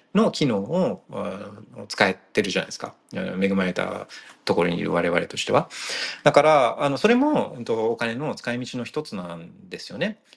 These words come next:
で、お金の役割としてよく言われるのが、medium of exchangeとstore value。で、medium of、medium of exchangeっていうのが、こう、あの、交換手段、えー、としてのお金と、あとstore value、富の保全としてのお金っていうのがあって、で、medium of exchangeとしては日本は他の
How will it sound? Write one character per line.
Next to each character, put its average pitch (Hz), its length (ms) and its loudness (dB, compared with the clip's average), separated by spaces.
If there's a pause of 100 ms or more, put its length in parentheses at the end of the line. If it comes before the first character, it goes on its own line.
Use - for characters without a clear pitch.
で、 123 100 0
お 117 80 0
金 135 400 -4
の 135 120 -4
役 127 200 -4
割 120 140 2
と 101 100 -10
し - 100 -14
て 151 380 2
よ - 100 -8
く - 60 -14
言 95 80 -4
わ 92 60 -4
れ 92 80 -4
る 98 100 -10
の 127 80 -12
が、 165 180 0
medium 110 340 -2
of 107 100 -10
exchange 101 540 -8
と 165 120 -2
store 92 300 -6
value。 90 360 -6 (320)
で、 107 120 -4
medium 104 180 -4
of、 110 180 -10 (160)
medium 117 340 -4
of 107 140 -12
exchange 98 500 -10
っ - 40 -20
て - 80 -14
い - 40 -8
う - 40 -6
の 185 40 -6
が、 110 200 0
こ 90 320 -10
う、 - 40 -16
あ - 20 -14
の、 95 80 -14
交 135 160 -2
換 131 180 -6
手 - 80 -10
段、 139 180 -10 (200)
え 104 100 -8
ー、 - 20 -10
と 127 120 -10
し - 100 -12
て 214 80 -8
の 135 100 -6
お - 20 -6
金 90 200 -10
と、 156 340 -4
あ 101 60 -6
と 101 80 -8
store 95 280 -6
value、 87 240 -6
富 120 220 -6
の 98 80 -10
保 92 80 -12
全 92 320 -10 (160)
と - 100 -14
し - 80 -12
て 202 80 -2
の 214 220 -2
お - 40 -10
金 87 220 -10
っ - 40 -12
て - 140 -14
い 82 60 -8
う - 20 -10
の 85 80 -14
が 87 120 -14
あ 101 40 -14
っ - 40 -20
て、 - 360 -6 (480)
で、 147 760 2 (140)
medium 175 320 2
of 180 60 2
exchange 175 480 -2
と 143 80 -6
し - 60 -10
て - 60 -2
は 170 120 2
日 110 80 -2
本 104 140 -2
は 87 160 -2
他 107 240 -2
の 104 200 0